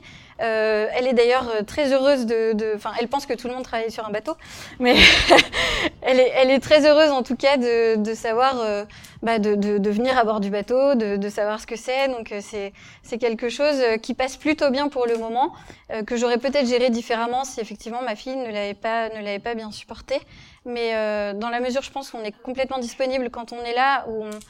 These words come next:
on ne s'arrête pas en fait à des petits détails de la vie pratique. On ne se laisse pas polluer par des petits détails de la vie pratique parce qu'on se dit que les moments passés ensemble,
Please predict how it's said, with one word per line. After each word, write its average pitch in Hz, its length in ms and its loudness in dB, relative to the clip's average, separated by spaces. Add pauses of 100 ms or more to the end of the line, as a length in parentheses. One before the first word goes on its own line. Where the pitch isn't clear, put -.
(340)
on 220 640 -14
ne 220 60 -12
s'arrête 262 420 -2
pas 277 200 2
en 226 60 -8
fait 254 280 -4
à 214 60 -6
des 208 100 -4
petits 233 180 -8
détails 247 540 -2
de 208 120 -6
la 214 200 -4
vie 226 140 -8
pratique. - 580 -8 (360)
On - 40 -16
ne 226 60 -12
se - 120 -6
laisse 247 180 -2
pas 277 140 0
polluer 269 320 2
par 262 160 0
des 220 100 -4
petits 226 160 -10
détails 247 280 0
de 240 100 -2
la 220 120 -2
vie 226 120 -4
pratique 254 360 -8
parce - 180 -6
qu'on 226 120 -14
se 208 60 -6
dit 240 120 -4
que 262 80 -10
les 226 60 -4
moments 240 280 -8
passés 240 240 -8
ensemble, 240 480 -8